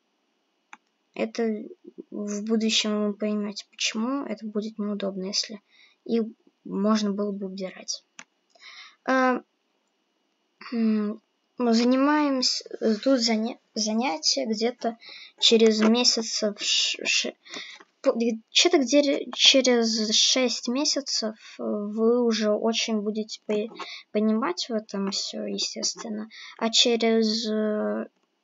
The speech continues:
семь-восемь месяцев вы уже можете создавать где-то примерно, ну, игры уже. И выкладывать сам, вот на саму платформу Roblox.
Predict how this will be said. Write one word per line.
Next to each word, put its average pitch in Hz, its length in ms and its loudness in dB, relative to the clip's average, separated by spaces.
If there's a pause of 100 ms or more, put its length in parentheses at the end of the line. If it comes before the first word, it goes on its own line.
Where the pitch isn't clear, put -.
(580)
семь-восемь 226 1120 2
месяцев 208 560 -6 (340)
вы 220 140 2
уже 247 200 2
можете 220 360 0
создавать 208 540 -4
где-то 208 460 -10
примерно, 202 880 -6 (160)
ну, 214 160 2
игры 202 360 0
уже. 208 360 -16 (480)
И 214 120 -4
выкладывать 247 460 0
сам, 226 600 -4
вот 202 220 -8
на 208 120 0
саму 226 260 -2
платформу 220 540 -4
Roblox. 202 540 -12